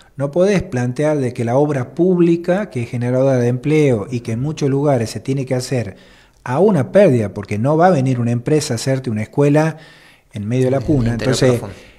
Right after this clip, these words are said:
Speaker 1: eh, eso, eso hace que se diferencien. Los debates mano a mano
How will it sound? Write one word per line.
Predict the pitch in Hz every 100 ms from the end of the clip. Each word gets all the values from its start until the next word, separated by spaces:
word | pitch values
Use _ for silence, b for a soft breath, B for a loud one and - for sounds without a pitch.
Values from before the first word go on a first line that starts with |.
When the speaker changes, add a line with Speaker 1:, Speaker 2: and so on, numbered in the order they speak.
| B
Speaker 1:
eh, | 107 104 104 104 143
eso, | 175 - 220 196 -
eso | - 180 175 175
hace | 202 185 208
que | 151
se | 139 117
diferencien. | 123 123 127 120 107 98 127
Los | 202 185
debates | 180 175 170 -
mano | 127 165 185
a |
mano | 185 165 117 127